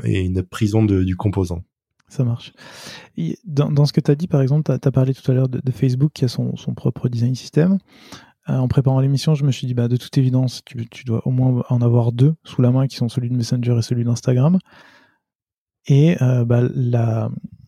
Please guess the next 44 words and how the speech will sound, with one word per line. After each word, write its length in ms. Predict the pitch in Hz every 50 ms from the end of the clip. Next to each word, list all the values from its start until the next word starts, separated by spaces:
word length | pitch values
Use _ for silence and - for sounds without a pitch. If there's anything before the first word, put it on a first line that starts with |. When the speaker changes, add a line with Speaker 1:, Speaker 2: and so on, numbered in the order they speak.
| - - -
Speaker 2:
la 340 | 160 151 151 - 151 135 120
partie 240 | 113 123 - - 160
de 60 | 143 - _
conversation, 540 | - 143 120 123 - - 139 123 - 180 165
de 80 | 139
discussion 680 | 127 117 127 123 - - 139 123 - 160 160 160 151 139
qui 120 | - -
est 40 | 131
le, 200 | 117 117 120 127
qui 120 | - -
est 40 | 120
le 80 | 120 120
cœur 220 | - - 143 131
de, 140 | 123 120 120
de 100 | 120 120
Messenger, 480 | 117 120 117 - 131 131 131 170 185 180 - 127
se 140 | - -
retrouve 360 | 120 - - - 170 160 139 123
du 140 | 113 123
coup 140 | - - 170
finalement 360 | 160 - 151 135 127 139 151
sur 160 | 139 - 127 -
trois 200 | - - 135 127
produits, 280 | - - 147 139 135 131
puisque 200 | 127 - - 131
tu 80 | -
peux 80 | - 131
l'avoir 180 | 123 123 127
sur 180 | 117 - 127 -
Facebook, 420 | - 127 120 117 131 160 180 170
tu 80 | - -
peux 100 | - 127
l'avoir 180 | 127 123 120 -
sur 160 | - - 110
Messenger, 560 | 113 117 - - 123 120 120 123 131 139 156 156 - - - _ _ _ _ -
sur 180 | - - - 123
Messenger 440 | 120 113 - - 127 117 113 120 117 117
Desktop, 460 | 117 120 117 - - 143 156 160 - - _ - - - - - - - - _ _ -
euh, 180 | 123 120 120
tu 120 | 117 - -
peux 100 | - 123
l'avoir 400 | 113 113 113 117 117 117 117 117
sur 220 | - - 123 110
Instagram. 520 | 113 117 - - 127 127 135 147 175 190